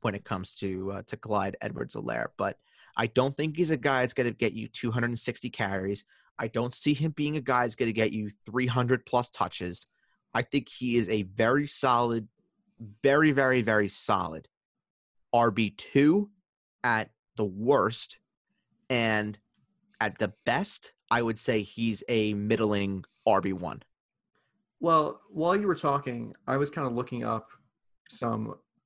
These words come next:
Speaker 2: running backs that are still out there.
Speaker 1: Sure.
Speaker 2: One of the big, one name that jumped out at me,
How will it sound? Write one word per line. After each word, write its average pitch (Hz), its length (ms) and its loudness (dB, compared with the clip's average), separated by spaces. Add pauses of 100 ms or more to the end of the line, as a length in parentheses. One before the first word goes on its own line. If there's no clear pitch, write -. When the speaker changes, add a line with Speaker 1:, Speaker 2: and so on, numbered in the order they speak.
(160)
Speaker 2:
running 127 280 -2
backs 117 280 -2
that 113 100 0
are 107 80 -2
still - 400 -2
out 113 240 -2
there. - 300 -8 (460)
Speaker 1:
Sure. - 260 -2 (240)
Speaker 2:
One 156 220 4
of 208 60 4
the 196 60 6
big, 147 240 6
one 151 220 4
name 156 220 4
that 135 120 4
jumped 131 280 0
out 117 180 4
at 117 80 0
me, 117 320 -4